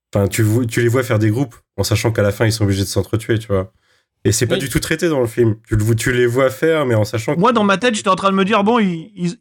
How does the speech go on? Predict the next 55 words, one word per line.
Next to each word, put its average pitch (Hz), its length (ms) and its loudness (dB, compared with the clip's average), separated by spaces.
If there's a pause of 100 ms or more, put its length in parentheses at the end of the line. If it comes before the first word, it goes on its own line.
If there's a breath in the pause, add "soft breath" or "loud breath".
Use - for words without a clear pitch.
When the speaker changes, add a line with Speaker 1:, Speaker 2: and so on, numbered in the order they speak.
Speaker 3:
ils 180 180 2
ont 180 60 4
un 175 120 0
accord, 180 380 0
genre, 170 180 -2
à 160 80 0
partir 165 260 -4
du 180 60 0
moment 185 240 0
où 180 80 0
on 165 60 0
n'est 160 140 0
plus 190 160 -2
que 165 100 0
temps, 190 380 0
euh, 139 340 -2
on 165 60 -6
va 156 100 0
se 160 140 -8
mettre, 170 200 -2
euh, 143 400 2
hey, 160 160 0
euh, 127 160 -4
demain 165 260 0
à 165 40 0
six 160 220 -4
heures, 170 180 2
euh, 127 160 -2
sur 139 140 -4
la 143 60 0
colline, 160 280 -2
euh, 123 160 -6
soleil. 160 240 -4
Speaker 2:
<laughs> 220 1200 0
Speaker 3:
<laughs> - 20 4
Et 220 40 0
puis, - 240 0
euh, 202 480 4
tu 214 60 -10
vois, 226 160 -6
<laughs> 269 360 -2
je, 202 640 -4
euh, 175 320 -2
voilà. 190 360 0
Speaker 2:
Et - 60 -10
on 160 40 0 (120)
se 120 40 -4
bat 160 80 0
Speaker 3:
c'est, 156 60 0
Speaker 2:
comme 160 160 0
des 160 160 2
hommes. 143 220 0 (140)
Vas-y, 151 140 0
je - 80 -2
t'attends. 160 140 -2